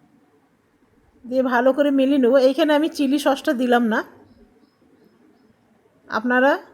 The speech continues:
অব-, চাইলে অবশ্যই দিতে পারবেন। একটু দিলাম তেল, ওই যে বড়াগুলো ভাজলাম তার থেকে একটু তেল দিয়ে দিলাম।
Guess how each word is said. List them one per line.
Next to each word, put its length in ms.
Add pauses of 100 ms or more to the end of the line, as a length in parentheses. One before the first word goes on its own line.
(440)
অব-, 500
চাইলে 300
অবশ্যই 400
দিতে 240
পারবেন। 420
একটু 300
দিলাম 280
তেল, 280 (460)
ওই 120
যে 80
বড়াগুলো 460
ভাজলাম 420
তার 200
থেকে 160
একটু 160
তেল 280
দিয়ে 140
দিলাম। 220